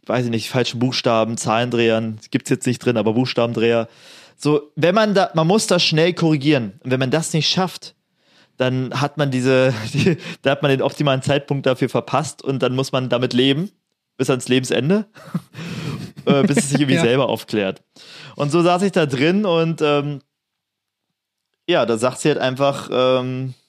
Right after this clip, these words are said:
Speaker 1: „Ich melde mich“, und sie hat dann immer den Nachnamen angesprochen, so, „Ja, ja, äh, Herr Meier, ja,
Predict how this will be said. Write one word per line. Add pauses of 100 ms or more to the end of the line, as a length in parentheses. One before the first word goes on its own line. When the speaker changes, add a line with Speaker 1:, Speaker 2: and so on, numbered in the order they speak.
(920)
Speaker 1:
„Ich
melde
mich“,
und
sie
hat
dann
immer
den
Nachnamen
angesprochen,
so,
„Ja,
ja, (320)
äh,
Herr
Meier, (140)
ja,